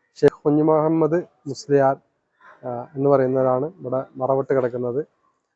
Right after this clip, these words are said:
ആ, സത്യം പറയുകയാണെങ്കിൽ അദ്ദേഹത്തിൻ്റെ പേരോ മറ്റുള്ള കാര്യങ്ങളൊന്നും ആർക്കും അറിയില്ല. എല്ലാവരും പറയും പുത്തമ്പള്ളിക്ക് പോവാണ്, പുത്തമ്പള്ളി നേർച്ച ചെയ്തിട്ടുണ്ട്.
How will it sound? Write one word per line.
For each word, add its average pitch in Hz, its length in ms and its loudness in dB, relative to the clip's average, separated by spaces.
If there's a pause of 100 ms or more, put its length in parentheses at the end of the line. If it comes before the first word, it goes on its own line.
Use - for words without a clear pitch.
ആ, 151 40 0 (240)
സത്യം 170 240 2
പറയുകയാണെങ്കിൽ 190 400 8 (600)
അദ്ദേഹത്തിൻ്റെ 151 380 2
പേരോ 160 320 10
മറ്റുള്ള 175 280 2
കാര്യങ്ങളൊന്നും 160 580 6
ആർക്കും 143 280 2
അറിയില്ല. 135 280 0
എല്ലാവരും 147 340 2 (140)
പറയും 151 220 2 (220)
പുത്തമ്പള്ളിക്ക് 160 600 2
പോവാണ്, 135 280 0 (120)
പുത്തമ്പള്ളി 139 420 -6 (180)
നേർച്ച 139 280 -2
ചെയ്തിട്ടുണ്ട്. 131 460 -2